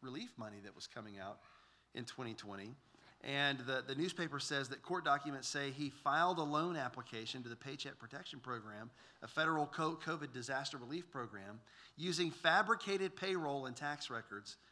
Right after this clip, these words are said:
filed in behalf of the church to land a fifty-two thousand five hundred dollar loan. Court documents didn't indicate how he ended up using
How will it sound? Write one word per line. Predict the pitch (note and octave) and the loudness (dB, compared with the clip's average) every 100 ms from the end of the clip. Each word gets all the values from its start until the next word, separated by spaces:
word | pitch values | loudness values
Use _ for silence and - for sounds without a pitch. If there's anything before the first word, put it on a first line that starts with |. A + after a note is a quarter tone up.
| _ - | _ -4
filed | C#3 C#3+ D3+ C#3+ | 2 4 4 2
in | C3+ | -2
behalf | A#2+ B2+ B2 | -2 -2 -4
of | A#2+ G#2 | -6 -12
the | |
church | G#2+ C#3 G2+ F2 - - - - _ - | -8 -4 -4 -6 -10 -12 -20 -20 _ -10
to | C#3 | 0
land | C3+ C#3 C#3 | 2 2 -2
a | |
fifty-two | B2 - D#3+ D3 C#3 D3 | -8 -10 -8 -8 -6 -8
thousand | C3+ B2+ A#2 A2+ | -4 -2 -4 -6
five | - A#2 | -4 -6
hundred | A2+ A2 G2+ | -6 -12 -10
dollar | G#2+ G#2 F#2+ F2+ | -8 -8 -12 -16
loan. | E2 D#2+ _ _ _ _ _ _ _ _ _ _ _ - | -18 -20 _ _ _ _ _ _ _ _ _ _ _ -8
Court | C#3+ B2+ | -2 2
documents | B2 C3 A#2 - A#2+ | 0 0 -8 -8 -8
didn't | A#2 A#2 | -6 -8
indicate | G#2+ A2+ G#2+ | -10 -12 -12
how | G#2+ G#2 | -10 -12
he | G#2 G#2 G#2 _ G#2 | -12 -14 -16 _ -20
ended | G2+ | -14
up | F#2+ - | -16 -14
using | G2 G2+ G2 | -14 -14 -14